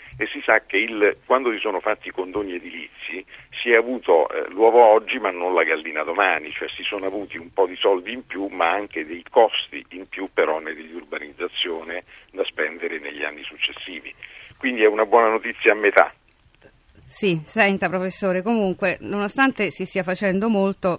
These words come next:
Speaker 2: contro l'evasione fiscale, eh, ieri è arrivato uno studio da Bruxelles che dice che l'Italia è maglia nera in Europa, e, anzi non ci sono proprio paragoni con gli altri paesi europei,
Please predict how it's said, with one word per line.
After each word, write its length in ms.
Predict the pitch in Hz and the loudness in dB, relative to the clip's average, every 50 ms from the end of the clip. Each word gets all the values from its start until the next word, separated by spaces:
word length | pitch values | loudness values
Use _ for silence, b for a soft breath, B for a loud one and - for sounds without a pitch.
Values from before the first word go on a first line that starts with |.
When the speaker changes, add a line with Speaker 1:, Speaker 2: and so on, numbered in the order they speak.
| - - _ | -6 -14 _
Speaker 2:
contro 320 | - - 160 160 - 170 | -12 -10 -10 -8 -6 -6
l'evasione 480 | 165 160 160 156 160 165 180 170 170 170 | -6 -6 -4 -4 -4 -4 -2 -2 -2 -4
fiscale, 720 | 165 - 180 - - - 170 165 170 180 165 160 151 - | -4 -6 -10 -8 -2 0 2 2 2 2 0 -2 -4 -4
eh, 400 | - 165 151 151 151 143 147 143 | -8 -8 -8 -8 -6 -8 -8 -8
ieri 240 | 139 156 180 175 160 | -8 -4 -4 -2 -2
è 40 | 160 | -2
arrivato 360 | 151 156 165 170 170 170 185 | -4 -4 -2 -2 -2 -2 -2
uno 140 | 175 175 170 | -2 -2 -4
studio 260 | - - 190 175 175 | -4 -6 -6 -6 -2
da 140 | 156 165 160 | -2 -2 -2
Bruxelles 460 | 156 180 202 185 - - 175 175 165 | -2 -4 -6 -6 -2 -2 -2 -2 -2
che 120 | - 160 | -4 -8
dice 300 | 147 143 170 165 - 156 | -6 -6 -6 -6 -6 -8
che 100 | 147 160 | -6 -6
l'Italia 540 | 165 170 196 185 - 165 156 160 170 160 147 | -4 -4 -4 -4 -2 0 0 2 0 0 0
è 20 | 147 | -2
maglia 360 | 156 156 160 160 156 170 165 | -2 -2 -2 -2 -2 0 0
nera 280 | 160 156 160 165 147 | 0 0 0 0 -2
in 140 | 147 147 147 | -2 -4 -2
Europa, 600 | 156 160 165 165 147 147 160 170 - - 143 135 B B B B B B B B | -2 -2 -2 -2 -2 -2 -2 -4 -4 -6 -8 -8 B B B B B B B B
e, 540 | - - 170 165 160 160 156 156 151 151 151 | -4 -2 0 0 2 0 0 0 -2 -2 -2
anzi 280 | 151 - 175 170 - 180 | 0 0 0 -2 0 0
non 120 | 175 175 | -2 -2
ci 100 | 160 - | -2 -2
sono 180 | 170 202 190 185 | -2 -2 -2 0
proprio 200 | 180 214 196 196 | 0 -2 -2 0
paragoni 460 | 160 196 190 202 202 208 254 233 208 | 2 2 2 2 4 4 2 2 2
con 140 | 165 180 175 | 2 0 0
gli 100 | 170 175 | 2 2
altri 240 | 175 170 - 165 160 | 2 0 0 -4 -6
paesi 320 | 147 160 165 170 - 175 | -4 -2 -4 -4 -4 -4
europei, 560 | 170 165 165 165 - 170 156 151 147 147 151 | -4 -4 -4 -4 -2 -2 -2 0 -2 -2 -6